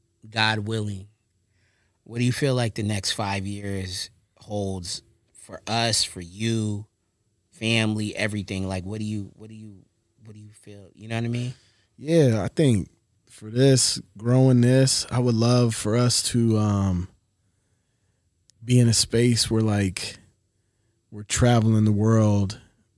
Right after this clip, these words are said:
Speaker 2: and we're really, we're really doing this. Um, highlighting, you know, culinary and travel, but through our lens, but also sitting down. I think what we're created is, is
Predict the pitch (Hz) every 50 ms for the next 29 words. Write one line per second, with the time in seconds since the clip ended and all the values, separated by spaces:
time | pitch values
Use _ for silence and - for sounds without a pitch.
0 | _ _ _ _ 107 104 104 104 104 107 107 107 104 92 104 117 123 123 123 123
1 | 117 110 110 110 107 101 90 - _ _ _ _ _ _ 117 107 - 117 117 107
2 | 98 101 117 123 123 123 123 117 107 98 104 123 120 123 123 123 123 123 127 127
3 | 131 135 131 - - - - _ _ _ _ _ _ _ _ 107 107 101 101 98
4 | 95 90 85 80 82 - - _ _ _ _ _ _ _ _ _ _ _ _ _
5 | _ _ _ _ _ _ _ _ _ - - 123 123 127 127 120 120 120 120 113
6 | 110 107 101 - - _ _ _ - 143 131 117 101 98 95 - - - 139 135
7 | 135 127 120 113 113 113 110 107 107 107 101 98 98 95 92 95 90 87 92 92
8 | 95 - - 131 135 135 127 127 120 120 117 113 107 104 101 117 107 - - 127
9 | 123 123 120 117 117 110 110 107 104 98 95 95 95 87 - - - 117 123 123
10 | 123 113 - 120 110 - - 131 101 101 120 113 120 123 131 135 127 123 117 113
11 | - _ - _ _ _ _ - 110 113 156 151 143 139 139 127 127 131 117 -
12 | - 135 131 139 147 139 135 127 120 117 117 113 98 104 - - - _ _ 117
13 | 120 113 107 101 95 92 - - -